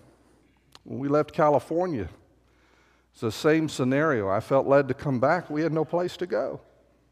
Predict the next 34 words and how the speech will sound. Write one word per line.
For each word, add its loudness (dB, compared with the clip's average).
I -2
just -6
knew 0
God 6
was 0
saying -2
to -4
leave, 0
and -2
we 4
didn't 4
even 4
have 6
the 4
money 6
for 4
a -2
rental 2
truck. 2
We 2
didn't 0
have 4
the 0
resources 2
to, -2
to 0
rent 4
an 4
apartment. 6
I 6
didn't 4
have 4
a 2
job. 0